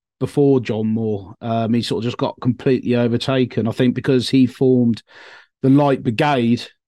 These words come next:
Um, they automatically think he was the one who created everything. Um, but as we know, he wasn't. But yeah, the,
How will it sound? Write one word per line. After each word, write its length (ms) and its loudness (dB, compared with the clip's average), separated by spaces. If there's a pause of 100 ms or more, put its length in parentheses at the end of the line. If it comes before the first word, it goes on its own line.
(180)
Um, 800 4 (840)
they 260 0 (200)
automatically 680 2
think 320 2
he 200 2
was 200 2
the 100 -2
one 240 2
who 280 2
created 600 0
everything. 600 -4 (420)
Um, 360 2
but 180 -2
as 180 0
we 140 4
know, 180 4
he 140 4
wasn't. 460 2 (840)
But 140 2
yeah, 300 4
the, 340 -4